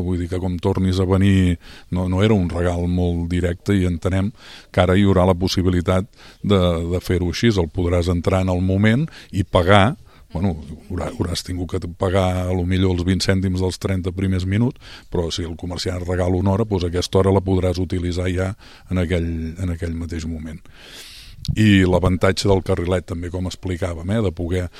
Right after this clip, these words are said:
el carrilet, el pagament és en efectiu. És veritat, com gestionar grups grans costa molt, el conductor fa de, fa de cobrador també, i ens hi ve un casal amb tres monitors i deu nens, doncs, i,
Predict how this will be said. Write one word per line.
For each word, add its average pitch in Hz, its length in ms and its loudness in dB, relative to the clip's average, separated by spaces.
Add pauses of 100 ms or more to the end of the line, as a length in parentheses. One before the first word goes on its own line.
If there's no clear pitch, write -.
(120)
el 92 140 -2
carrilet, 92 420 0
el 92 140 -2
pagament 92 400 0
és 90 160 -8
en 85 80 -8
efectiu. 120 640 -4 (760)
És 98 160 -4
veritat, 98 400 0
com 101 240 -4
gestionar 98 560 0
grups 95 360 0
grans 101 360 0
costa - 360 0
molt, 139 280 2
el 95 160 -4
conductor 87 480 -4
fa 95 160 -2
de, 90 140 0 (580)
fa - 220 0
de 87 100 -2
cobrador 92 440 0
també, 107 360 -2
i 90 380 -4
ens 85 260 -8
hi 87 80 -4
ve 90 80 -2
un 90 160 -4
casal 95 460 0
amb 92 180 -2
tres 92 240 -4
monitors 92 480 -2
i 95 80 0
deu 95 160 0
nens, 107 480 2 (400)
doncs, 85 240 -6
i, 92 160 -4